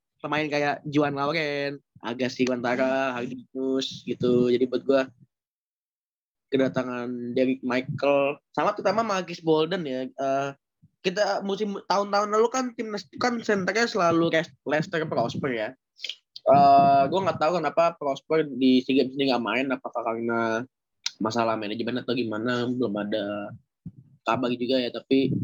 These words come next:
eh, kedatangan Marcus Bolden justru malah lebih, eh, ngasih impact.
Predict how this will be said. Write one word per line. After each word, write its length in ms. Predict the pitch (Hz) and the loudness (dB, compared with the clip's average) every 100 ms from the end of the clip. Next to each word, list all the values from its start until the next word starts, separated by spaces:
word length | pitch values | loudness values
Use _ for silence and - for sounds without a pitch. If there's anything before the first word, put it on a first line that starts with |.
| - - - | 0 0 2
eh, 500 | 120 113 113 113 113 - - - | 0 2 0 2 0 -4 -10 -10
kedatangan 420 | 131 123 120 127 | -8 -4 -4 -4
Marcus 320 | 120 113 - - | -6 -8 -10 -4
Bolden 340 | 127 120 143 - | 0 2 2 0
justru 240 | 127 160 165 | -8 -6 -2
malah 260 | 131 131 | 0 0
lebih, 560 | 131 127 127 123 127 - _ - - - _ - | -4 -2 0 0 0 -6 _ -20 -20 -20 _ -8
eh, 580 | 117 117 113 113 113 117 110 | -2 0 2 2 2 2 0
ngasih 320 | 120 - 131 135 | -2 -4 -2 -2
impact. 400 | 131 139 - | -2 -4 -6